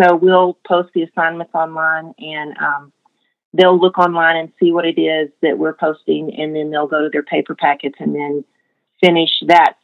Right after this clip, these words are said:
So everybody is able to do something, whether it be online or paper at this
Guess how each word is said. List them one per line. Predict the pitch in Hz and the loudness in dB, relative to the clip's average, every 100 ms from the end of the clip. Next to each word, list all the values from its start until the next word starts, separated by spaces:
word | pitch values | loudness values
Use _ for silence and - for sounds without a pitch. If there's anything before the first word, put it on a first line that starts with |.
| 208 | 2
So | 180 175 - _ _ _ - | 4 2 -4 _ _ _ 2
everybody | 214 247 208 190 180 175 175 _ _ _ _ | 2 2 0 0 0 -2 -6 _ _ _ _
is | 185 175 - | -6 -4 0
able | 180 180 180 180 - _ _ _ _ _ 202 | 0 0 -2 -4 -10 _ _ _ _ _ -4
to | |
do | 185 185 175 - | 0 -2 -2 -4
something, | 170 - 170 160 160 160 _ _ _ _ | -6 -6 -8 -8 -10 -14 _ _ _ _
whether | 165 180 175 170 | 2 2 2 0
it | 151 | 0
be | 165 147 | -2 -2
online | 160 170 180 180 170 165 165 160 165 _ | 0 0 0 -2 -4 -2 -2 -4 -8 _
or | 160 156 156 151 - | -8 -4 -4 -4 -8
paper | 160 147 - 95 - _ _ _ _ _ _ _ _ _ _ - | -6 -6 -4 -8 -8 _ _ _ _ _ _ _ _ _ _ -6
at | 151 | -4
this | 151 | -4